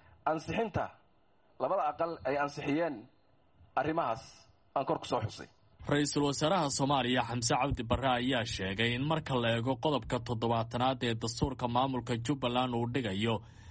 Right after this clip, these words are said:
Speaker 2: in madaxweynaha uusan xafiiska joogi karin wax ka badan laba xilli doorasho,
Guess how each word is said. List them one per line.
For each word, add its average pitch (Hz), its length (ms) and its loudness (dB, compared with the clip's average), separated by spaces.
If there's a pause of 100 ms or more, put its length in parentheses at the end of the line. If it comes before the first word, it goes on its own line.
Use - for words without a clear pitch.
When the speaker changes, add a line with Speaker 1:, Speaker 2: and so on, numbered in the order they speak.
(220)
Speaker 2:
in 113 140 0
madaxweynaha 120 720 2
uusan 110 380 2
xafiiska 123 560 -2
joogi 123 400 0
karin 101 320 -2 (480)
wax 180 200 0
ka 175 120 2
badan 135 360 0
laba 127 200 4
xilli 104 320 -2
doorasho, 98 500 0